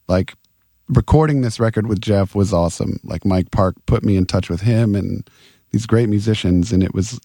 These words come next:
just quick and relatively just live and, you know, organic, and we just wanted to, we just wanted to play the songs together, change 'em around a little bit, make 'em better, and then record 'em,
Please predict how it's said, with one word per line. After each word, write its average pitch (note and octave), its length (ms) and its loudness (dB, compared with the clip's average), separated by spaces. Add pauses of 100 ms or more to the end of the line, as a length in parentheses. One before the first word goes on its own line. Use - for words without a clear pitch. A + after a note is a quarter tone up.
just - 220 -4
quick A#2+ 460 0
and E2+ 340 -2 (720)
relatively A2+ 920 0 (460)
just - 260 -2
live F#2+ 480 2
and, F2 160 -4
you B2 100 2
know, A2 140 4
organic, F#2+ 560 2
and F2+ 80 4
we F2+ 80 4
just F2+ 220 -2
wanted F#2 300 2
to, F2 200 -2 (1080)
we B2 120 6
just A#2+ 180 -2
wanted A2+ 280 2
to G2+ 160 -2 (840)
play C3 200 2
the C3+ 100 0
songs A#2 400 0
together, A2+ 540 -2 (380)
change A#2 280 4
'em A#2 80 0
around G2+ 300 2
a G#2 40 -2
little G2 200 -2
bit, F#2+ 240 -2 (300)
make B2 200 0
'em G#2 120 4
better, F#2+ 280 0
and F#2 160 -2
then F2+ 120 0
record - 380 -6
'em, - 200 -10